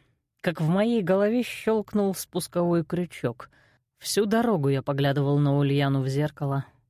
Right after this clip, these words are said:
но то, как она произносила моё имя... у меня от её голоса сладостно отзывалось в паху. Не помню, когда в последний раз так отчаянно жаждал затащить девчонку в кровать.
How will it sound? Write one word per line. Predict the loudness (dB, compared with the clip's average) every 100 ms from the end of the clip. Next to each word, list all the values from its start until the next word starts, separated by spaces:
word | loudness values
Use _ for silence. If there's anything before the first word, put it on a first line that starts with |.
| _
но | -2 0 0 -2 -4
то, | -2 -2
как | -2 -6 -4
она | -4 -4
произносила | -2 -2 -2 -2 -2 -2 0
моё | 2 2 0
имя... | -2 -4 -2 2 2 0 -4 _ _ _ _ _ _ -2
у | 2
меня | 2 2 2
от | 2
её | 2 2
голоса | 2 0 0 -2 -4
сладостно | -4 -4 -2 -2 -2 -2
отзывалось | 0 0 0 0 -2
в | -4 -12
паху. | -12 -8 -8 -8 -10 _ _ _ _ _ _ _
Не | 0 2
помню, | 0 2 4 4 2 0
когда | -2 0 -2
в | -2
последний | -6 -2 0 2 2
раз | 2 0 -2 -4
так | -4 -2
отчаянно | -6 -6 0 2 4 4
жаждал | 2 2 2 2 0
затащить | 0 0 -2 -4 -4 -4
девчонку | -4 -4 -2 0 0
в | -4
кровать. | -6 -2 -2 -2 -6